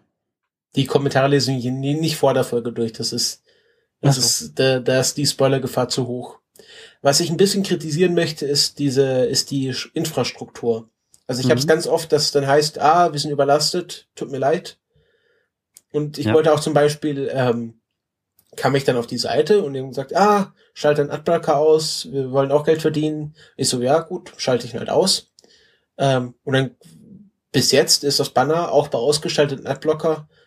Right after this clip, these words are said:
Speaker 1: immer noch, „Schalte den Adblocker aus.“ Und ich so, „Hä? Ich hab ihn doch ausgeschaltet.“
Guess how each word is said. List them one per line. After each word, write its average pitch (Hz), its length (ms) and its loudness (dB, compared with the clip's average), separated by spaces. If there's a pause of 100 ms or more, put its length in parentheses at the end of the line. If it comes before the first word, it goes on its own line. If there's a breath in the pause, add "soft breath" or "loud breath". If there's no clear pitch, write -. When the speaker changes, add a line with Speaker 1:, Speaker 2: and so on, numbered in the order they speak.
Speaker 1:
immer 156 200 4
noch, 156 360 2 (400)
„Schalte 135 300 2
den 143 80 -2
Adblocker 135 420 -2
aus.“ 101 220 -6
Und 117 60 -12
ich 113 60 -10
so, 110 160 -6
„Hä? 135 240 -2 (300)
Ich - 120 -14
hab 156 140 -8
ihn 202 80 -6
doch 151 120 -2
ausgeschaltet.“ - 720 -8